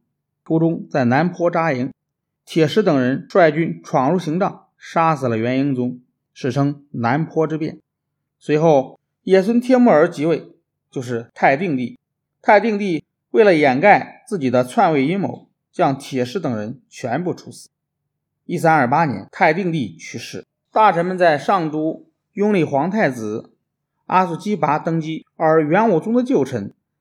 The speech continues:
则拥立元武宗的次子突帖木儿为帝，爆发了一场大规模的内战，史称天历之变。最后，突帖木儿获胜，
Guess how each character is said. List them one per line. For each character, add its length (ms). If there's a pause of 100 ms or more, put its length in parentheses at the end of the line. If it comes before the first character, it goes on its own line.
(180)
则 200
拥 200
立 220
元 300
武 80
宗 120
的 120
次 280
子 280 (200)
突 140
帖 160
木 160
儿 180
为 140
帝， 220 (420)
爆 180
发 140
了 180
一 140
场 380 (320)
大 240
规 120
模 140
的 80
内 180
战， 300 (460)
史 180
称 320
天 240
历 160
之 100
变。 280 (500)
最 160
后， 260
突 80
帖 200
木 100
儿 160
获 160
胜， 320